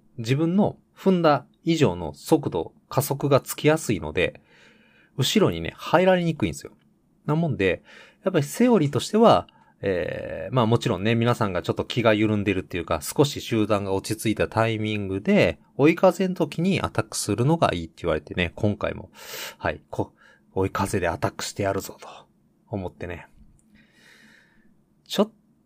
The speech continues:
と、気が早かったかな。<laughs>十五周目で出てもたんすよね。<laughs> 割とね、集団遅いなって思っとって、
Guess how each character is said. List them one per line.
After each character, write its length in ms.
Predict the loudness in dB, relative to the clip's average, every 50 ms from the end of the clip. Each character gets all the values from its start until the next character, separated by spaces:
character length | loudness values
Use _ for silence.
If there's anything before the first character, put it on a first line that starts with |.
| _ _ _ _ 0
と、 360 | 2 2 2 2 0 -4 _ _ _ -20 _ _ _ _ _ _ _ -8
気 180 | 0 0 2
が 120 | 4 2 2
早 220 | 2 0 0 0
か 120 | -2 -6
っ 60 | -12 -10
た 100 | -10 -8
か 80 | -4
な。 240 | -2 -2 -2 -4 -6 -10 -8 -6 -4 -2 2 2 0 0 -2 -8 -8 -4 -4 -2 0 -2 -4 -4 -8 -20 _ -20 -18 -16 -14 -16 -16 -18 -18 _ -10
<laughs> 80 | -8 -4
十 220 | 0 2 4 4
五 140 | 6 4 2
周 200 | 4 4 4 4
目 120 | 4 4
で 100 | 4 4
出 180 | 4 6 6 6
て 100 | 6 4
も 140 | 2 2 0
た 100 | 0 -2
ん 40 | -4
す 140 | -4 -6 -6
よ 60 | -2
ね。 380 | 0 0 0 0 -2 -2 -6 _ -14 -14 -14 -14 -14 -6 0 2 2 2 2 0 -2
<laughs> 600 | -2 -2 -2 _ -10 -8 -8 -8 -12 -14 -6 2
割 220 | 4 6 6 6
と 120 | 6 6 4
ね、 60 | 4
集 220 | 4 6 6 8
団 200 | 8 8 8 6
遅 240 | 4 4 6 6 6
い 60 | 6
な 160 | 6 2 0 0
っ 60 | -2
て 160 | -4 -8 -8 -8 -8 -2 2
思 120 | 2 2
っ 100 | 2 0 0
と 120 | 0 0
っ 20 | 0
て、 360 | 0 -2 -2 -2 -2 -2